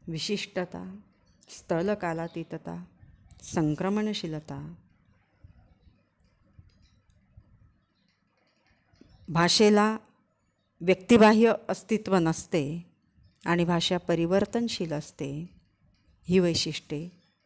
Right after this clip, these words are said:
अभ्यासायची आहेत. आता भाषेची द्विस्तरीय रचना असते म्हणजे काय? रचनाधिष्ठितता हे एक भाषेचे वैशिष्ट्य आहे.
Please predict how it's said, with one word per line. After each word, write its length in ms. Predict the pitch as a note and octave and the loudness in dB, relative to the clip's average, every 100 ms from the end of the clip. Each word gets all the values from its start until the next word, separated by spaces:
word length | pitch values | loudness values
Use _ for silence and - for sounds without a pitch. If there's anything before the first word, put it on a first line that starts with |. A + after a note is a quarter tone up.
| _ - | _ -16
अभ्यासायची 600 | D3 D#3 D3+ G2+ B2+ - | -10 -10 -10 -12 -14 -16
आहेत. 420 | D3 - - _ _ _ _ _ _ _ _ _ _ _ _ _ _ _ _ _ _ _ _ _ _ _ _ - _ _ - _ _ _ _ _ _ _ _ - - | -18 -20 -20 _ _ _ _ _ _ _ _ _ _ _ _ _ _ _ _ _ _ _ _ _ _ _ _ -20 _ _ -20 _ _ _ _ _ _ _ _ -20 -10
आता 360 | A3+ C4+ C#4 C#4 - - _ _ _ _ - | -2 2 4 2 -6 -20 _ _ _ _ -8
भाषेची 640 | F3+ E3+ - A#3+ - C#4 | -2 0 2 2 2 2
द्विस्तरीय 680 | G3 G#3 A3+ - B3 C4+ C#4+ | 2 2 2 4 4 6 4
रचना 380 | C4 - A3+ A3+ | 4 2 0 2
असते 340 | G#3+ - A3 | 0 0 0
म्हणजे 320 | G#3+ E3 E3 | 0 -2 -6
काय? 320 | E3 C3 C3+ E3+ - - - _ _ _ _ _ _ _ _ _ _ _ _ _ _ _ _ _ _ _ _ _ _ | -8 -10 -14 -16 -20 -20 -20 _ _ _ _ _ _ _ _ _ _ _ _ _ _ _ _ _ _ _ _ _ _
रचनाधिष्ठितता 1400 | F3 D#3+ - G3 G3 A3 G#3 F#3 - F#3+ F#3 F#3 F#3 F#3+ G#3 - _ _ - | -2 0 2 4 6 4 2 -2 -2 -4 -4 -4 -4 -4 -6 -12 _ _ -10
हे 180 | D3 F#3+ | 0 2
एक 180 | F#3+ F#3 | 2 -2
भाषेचे 480 | D#3+ - F3 - | -6 -6 -6 -4
वैशिष्ट्य 580 | F3+ D3 D3+ D#3+ - - | -4 -4 -4 -6 -8 -10
आहे. 260 | B2+ - | -12 -14